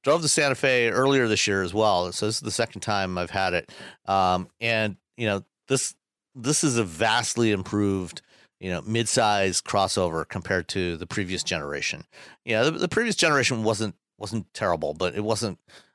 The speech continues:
I, I thought, you know, I found it somewhat underwhelming. Uh, but this one is so much better, um, you know, in, in every way. I mean, it, it's, it's a good looking vehicle, and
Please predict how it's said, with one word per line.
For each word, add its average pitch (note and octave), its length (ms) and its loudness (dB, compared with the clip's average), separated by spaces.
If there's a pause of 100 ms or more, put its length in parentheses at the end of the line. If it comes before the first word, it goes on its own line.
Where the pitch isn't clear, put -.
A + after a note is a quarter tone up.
(160)
I, A#2 160 -2
I - 20 0
thought, C3+ 380 2
you C3 100 0
know, A2 80 2
I A#2 80 2
found C3+ 240 2
it A2+ 180 -4
somewhat A2 360 0
underwhelming. F#2 720 -2 (400)
Uh, G2 240 2
but G#2+ 200 -2
this E3+ 220 0
one B2 140 0
is G2+ 280 0
so - 440 0
much C3 200 0
better, D2 360 -2 (400)
um, F#2 600 0 (200)
you G2+ 140 -4
know, F2 100 -4
in, F#2+ 380 -4
in G#2+ 200 -6
every A#2+ 220 2
way. G2+ 180 2
I G#2 60 0
mean, A2 140 0
it, G#2 180 -2
it's, - 240 -4
it's - 180 -4
a G#2 60 -2
good B2+ 180 2
looking A2+ 340 0
vehicle, E2 540 -2 (640)
and A2 380 -2